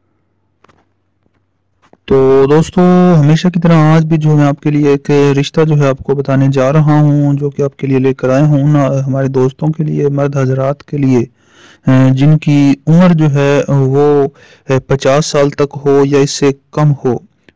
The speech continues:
और वो चाहते हों पहली या दूसरी शादी करना।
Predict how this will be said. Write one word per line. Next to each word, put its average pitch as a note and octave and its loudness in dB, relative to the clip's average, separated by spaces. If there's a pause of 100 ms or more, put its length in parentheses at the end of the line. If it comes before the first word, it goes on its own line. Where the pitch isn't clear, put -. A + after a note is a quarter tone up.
(100)
और D3 -2
वो C#3+ 0
चाहते C#3+ -2
हों D3 2
पहली C#3+ -6 (280)
या D3 0
दूसरी C#3 -2
शादी C3+ -4
करना। B2+ -6